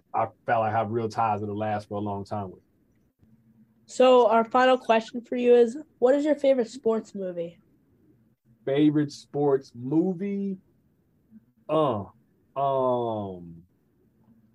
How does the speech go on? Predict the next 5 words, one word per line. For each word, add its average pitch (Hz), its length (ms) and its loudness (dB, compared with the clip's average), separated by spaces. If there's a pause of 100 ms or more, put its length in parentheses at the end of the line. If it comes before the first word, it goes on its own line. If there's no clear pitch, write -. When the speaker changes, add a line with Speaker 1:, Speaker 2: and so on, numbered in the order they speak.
(2250)
Speaker 1:
it's 131 320 -8
either 139 260 0
Remember 139 400 0
the 147 60 0
Titans 139 680 -4